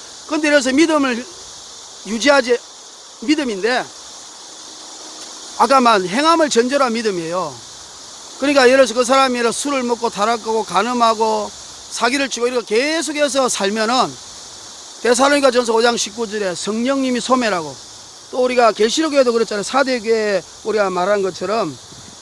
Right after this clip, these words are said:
어, 계시록 삼 장 오 절에도 보면 생명책에서 그 이름을 반드시 흐리지 아니하리라 그러면 흐려질 수도 있다는 거거든요.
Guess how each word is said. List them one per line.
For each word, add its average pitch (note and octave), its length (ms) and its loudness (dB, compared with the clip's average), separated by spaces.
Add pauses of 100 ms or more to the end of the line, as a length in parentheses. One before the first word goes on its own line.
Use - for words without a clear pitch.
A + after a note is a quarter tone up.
(240)
어, E3+ 440 -2
계시록 F#3 300 2
삼 G#3+ 180 2
장 G#3+ 160 4
오 F#3+ 80 0
절에도 G3 260 0
보면 F3+ 380 -2 (760)
생명책에서 B3 800 0
그 A3 120 4
이름을 G3+ 380 2
반드시 F#3+ 380 -2
흐리지 C#4 360 4
아니하리라 G3 460 2
그러면 E3 220 -2
흐려질 D#4+ 360 0
수도 B3 120 -6
있다는 A#3 280 0
거거든요. F3 500 -6